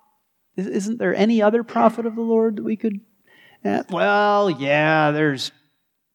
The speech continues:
Micaiah. I hate that guy.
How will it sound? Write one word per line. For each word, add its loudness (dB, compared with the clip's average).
Micaiah. 2
I 4
hate 0
that -12
guy. -12